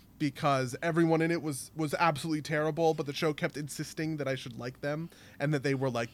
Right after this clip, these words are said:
you know, they were good people trying their best. And I was like, "No, these guys are all terrible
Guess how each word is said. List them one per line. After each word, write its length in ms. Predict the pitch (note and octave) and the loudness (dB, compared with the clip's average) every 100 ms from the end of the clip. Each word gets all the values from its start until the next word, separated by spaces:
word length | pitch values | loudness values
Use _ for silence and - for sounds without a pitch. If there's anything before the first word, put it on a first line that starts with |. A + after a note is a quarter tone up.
| - | -6
you 80 | A3+ | -2
know, 60 | G#3 | 0
they 100 | G#3+ | 0
were 120 | F#3+ | -2
good 200 | D3+ F3+ | 0 -2
people 280 | - F#3+ D3+ | 0 -4 -4
trying 280 | - E3+ D#3 | -4 -2 0
their 100 | D3 | 0
best. 280 | D#3 D3 C3+ | 0 0 -2
And 60 | |
I 20 | |
was 100 | C3 | -6
like, 100 | B2 | -6
"No, 220 | A#2+ C3 A2+ | -4 -2 -2
these 160 | C3+ | -4
guys 240 | F3+ E3 C#3 | 0 0 0
are 80 | A2+ | 2
all 400 | C#3 C#3+ C#3+ C#3+ - - - - | 6 8 6 2 -6 -20 -12 -6
terrible 680 | - G#3 G#3+ F3+ F#3+ F#3+ | 6 10 12 10 8 6